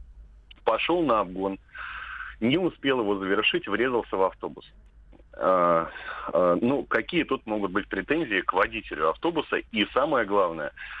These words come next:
а, к директору компании, которая, а, перевозила, а, детей?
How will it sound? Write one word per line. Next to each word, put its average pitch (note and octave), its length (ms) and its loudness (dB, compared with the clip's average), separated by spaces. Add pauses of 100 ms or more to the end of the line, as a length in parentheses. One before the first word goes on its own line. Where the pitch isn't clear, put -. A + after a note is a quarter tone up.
(180)
а, F#2 300 4
к F#2 80 -2
директору G#2 440 0
компании, A2 520 0
которая, G2+ 560 0 (680)
а, F2 260 4
перевозила, F#2+ 720 2
а, D#2+ 560 4
детей? F#2 420 -2